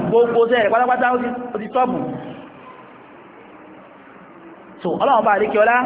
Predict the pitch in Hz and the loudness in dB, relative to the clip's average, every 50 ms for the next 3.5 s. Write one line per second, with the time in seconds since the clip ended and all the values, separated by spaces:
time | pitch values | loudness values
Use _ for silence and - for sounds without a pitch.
0 | 247 247 240 - - - - - - 233 254 240 - 226 220 220 220 220 214 220 | 0 -2 -2 -4 -6 -8 -6 -2 0 2 2 2 2 2 2 2 2 0 0 2
1 | 202 185 185 220 - - 226 190 170 - - 180 175 170 170 170 - 175 - - | 2 2 0 0 0 2 2 2 2 2 0 -2 -2 -2 -2 -4 -8 -8 -10 -10
2 | - - - - 160 175 190 214 226 226 208 - - - 190 214 196 185 180 180 | -12 -14 -12 -8 -6 -4 -4 -2 -4 -4 -6 -6 -2 0 2 2 2 2 2 0
3 | 170 175 180 180 180 170 180 190 190 196 | 0 0 -2 0 0 0 0 0 0 -2